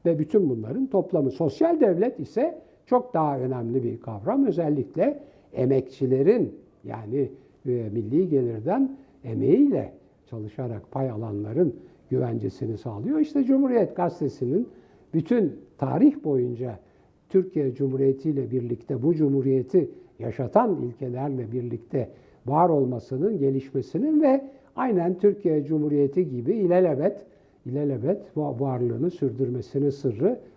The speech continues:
burada yatıyor. Şimdi değerli izleyiciler,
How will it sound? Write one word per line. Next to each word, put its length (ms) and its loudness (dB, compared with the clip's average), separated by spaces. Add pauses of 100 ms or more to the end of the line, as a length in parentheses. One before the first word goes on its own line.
(120)
burada 240 -4
yatıyor. 380 -8 (3500)
Şimdi 260 4
değerli 380 2
izleyiciler, 760 -2